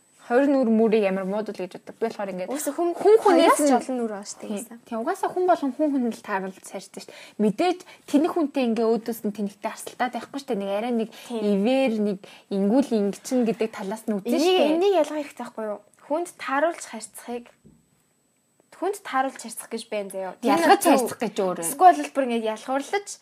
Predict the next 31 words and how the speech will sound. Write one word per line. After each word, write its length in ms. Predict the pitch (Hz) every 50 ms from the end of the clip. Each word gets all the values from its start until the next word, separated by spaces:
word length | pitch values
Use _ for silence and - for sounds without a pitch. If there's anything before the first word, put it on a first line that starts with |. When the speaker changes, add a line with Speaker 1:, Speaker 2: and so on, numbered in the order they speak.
| _ - 277 254 - -
Speaker 2:
одоо 280 | 208 214 208 220 220 214 214 208
Speaker 1:
Гаднах 420 | 202 202 202 - 254 262 277 - - - _
байдлаар 680 | - 226 214 220 226 220 - 254 254 240 - - - 196
Speaker 2:
Тийм. 80 | 180 175
Speaker 1:
нь. 200 | 175 - 214 269 -
Speaker 2:
Тэр 160 | 277 330 311 302
хоёрыг 300 | 285 240 233 226 233 220 208
ялгаж 260 | 202 196 - 240 240 -
сурах 160 | 220 - -
Speaker 1:
Би 40 | 330 349
бол 80 | 339 302
Speaker 2:
хэрэгтэй. 160 | - - 262
Speaker 1:
зан 100 | 285 302 311
байдлаар 320 | 320 294 302 - 240 226
нь 140 | 208 202 196 185
ялгаж 200 | - 175 - -
харьцдаг 460 | - - - - - - - - - 180
бол. 80 | 185 - -
Speaker 2:
Тийм. 340 | - 269 233 214 208 - - _ _ _ _ _ _ _ _ _ _ _ -
Speaker 1:
Тийм. 180 | - 196 190 208 -
Зан, 160 | - 214 220 220 214 - - - - - - _ - _ _ _ _ _ _
зан 460 | - 214 208 208 214 220 226 226 226 233
ямар 320 | - 208 190 190 196 220 233
нэг 220 | 233 233 226 208 202
үйлдэл, 420 | 208 202 214 202 - - - -
хариу 480 | - - 240 220 233 262 269 254 240 208
үйлдэл 400 | - - _ - - - 185 180
үзүүлж 300 | 180 - 190 196 - -
байгаагаар 380 | 202 196 185 175 - 175 - -
нь 140 | 165 170 160
бол 140 | 165 - -